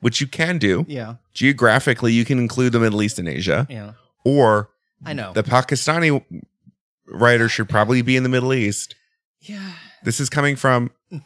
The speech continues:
Speaker 1: I know that my voice sounds very, very white and homosexual,
Speaker 2: Mm-hmm.
Speaker 1: but this is coming from someone who is, uh, ethnically Iranian.
Speaker 2: Mm-hmm.
Speaker 1: Do I always consider myself Asian? No.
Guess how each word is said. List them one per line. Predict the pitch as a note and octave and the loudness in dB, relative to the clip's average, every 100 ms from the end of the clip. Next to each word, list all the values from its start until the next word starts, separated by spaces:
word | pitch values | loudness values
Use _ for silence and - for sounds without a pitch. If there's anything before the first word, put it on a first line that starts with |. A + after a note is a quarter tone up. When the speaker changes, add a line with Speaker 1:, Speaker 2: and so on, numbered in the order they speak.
| G#2 | 0
Speaker 1:
I | G#2 | 2
know | G2+ G2+ | 2 2
that | A2 G#2+ | 2 2
my | A#2 | 2
voice | A#2 A2 - | 2 0 0
sounds | G2+ F#2+ F2+ | -4 -4 -2
very, | F#2+ F#2+ G#2 | 0 2 2
very | A2 A2 A2 | 4 2 2
white | A2 A2 G#2 - - | 2 2 2 -4 -2
and | A2 A2 | -2 0
homosexual, | A2 G2+ F#2+ A2+ A2 - - | -2 0 -2 -4 -6 -8 -10
Speaker 2:
Mm-hmm. | - - - | -14 -20 -10
Speaker 1:
but | - | -6
this | A2+ | -2
is | B2 | -2
coming | C3+ C#3 | 0 0
from | C#3+ C3+ | 0 0
someone | B2+ B2 A#2 | 2 4 4
who | A#2+ A2 | 2 2
is, | G2+ - _ _ _ _ - | 0 -4 _ _ _ _ -2
uh, | G2+ F#2+ F#2 - | 0 0 -4 0
ethnically | A2 A#2 C#3 C3+ C3 A#2 - - _ _ _ _ _ _ - | 0 0 -4 -2 0 0 -2 -12 _ _ _ _ _ _ -4
Iranian. | A2+ G2+ G2 C2 A1+ - _ _ _ _ _ _ C3 | 0 0 0 -2 -8 -10 _ _ _ _ _ _ -14
Speaker 2:
Mm-hmm. | A2 G#2+ - _ _ _ - - | -12 -12 -16 _ _ _ -20 -6
Speaker 1:
Do | A#2 A2+ | 2 4
I | A#2+ | 4
always | - A#2 A#2 A2+ | 4 4 4 2
consider | B2+ C3+ B2+ | -2 0 2
myself | B2+ B2+ A#2 | 4 2 0
Asian? | - E2+ G#2 C3+ E3+ G3+ _ | -2 -4 0 0 0 -2 _
No. | - G2 A2 G#2+ F#2+ E2 B2+ | -6 -2 2 4 4 2 0